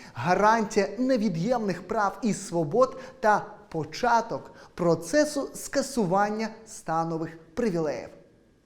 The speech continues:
На мою думку, це італійський близнюк Прусії. Так само, як і Прусія збирала німецькі території, Сардинія продовжувала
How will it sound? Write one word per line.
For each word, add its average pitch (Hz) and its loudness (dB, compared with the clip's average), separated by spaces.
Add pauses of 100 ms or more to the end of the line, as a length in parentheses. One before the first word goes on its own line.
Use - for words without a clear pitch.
(180)
На 190 4
мою 220 6
думку, 277 0 (140)
це 240 -2 (180)
італійський 226 2
близнюк 196 0
Прусії. - -4 (480)
Так 185 0
само, 214 2
як 202 6
і 165 -2
Прусія 254 0
збирала 214 6
німецькі 226 2
території, 226 0 (240)
Сардинія 165 2 (340)
продовжувала 262 2